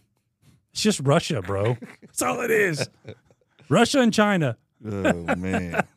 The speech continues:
Speaker 1: <laughs>
Speaker 2: Russia's got Tik-, I mean, uh, no, China's got TikTok and Russia's got U F Os.
Speaker 1: Well,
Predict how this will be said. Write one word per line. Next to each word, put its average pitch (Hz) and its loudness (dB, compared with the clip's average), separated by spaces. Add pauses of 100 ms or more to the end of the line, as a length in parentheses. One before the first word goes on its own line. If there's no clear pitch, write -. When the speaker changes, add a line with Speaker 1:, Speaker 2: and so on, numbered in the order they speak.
(360)
Speaker 1:
<laughs> - -20
Speaker 2:
Russia's 123 -2
got 110 -4
Tik-, 110 -6
I - -8
mean, 113 -2
uh, 98 -4
no, 98 -4
China's 113 -6
got 104 -4
TikTok 95 -6
and 85 -12 (120)
Russia's 90 -10
got 82 -12 (400)
U 90 -10
F 87 -12
Os. 135 -12 (420)
Speaker 1:
Well, 123 4